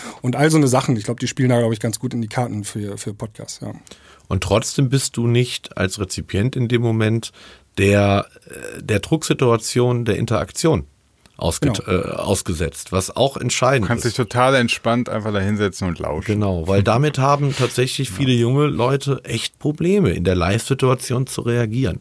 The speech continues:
Speaker 2: weil sie halt es nicht mehr <laughs> gewohnt sind. Also
Speaker 3: <laughs> Oh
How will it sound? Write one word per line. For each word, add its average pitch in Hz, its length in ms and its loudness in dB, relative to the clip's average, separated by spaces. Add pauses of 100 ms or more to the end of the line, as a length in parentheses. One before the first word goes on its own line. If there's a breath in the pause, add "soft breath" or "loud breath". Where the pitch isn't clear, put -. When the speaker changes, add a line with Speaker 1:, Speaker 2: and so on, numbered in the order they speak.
(260)
Speaker 2:
weil 98 320 0
sie 104 180 2
halt 107 400 0
es - 260 -6
nicht 98 220 -4
mehr - 120 0
<laughs> - 0 -
gewohnt 147 440 2
sind. - 300 -8 (800 loud breath)
Also 107 340 4
Speaker 3:
<laughs> 101 40 2
Oh 98 40 2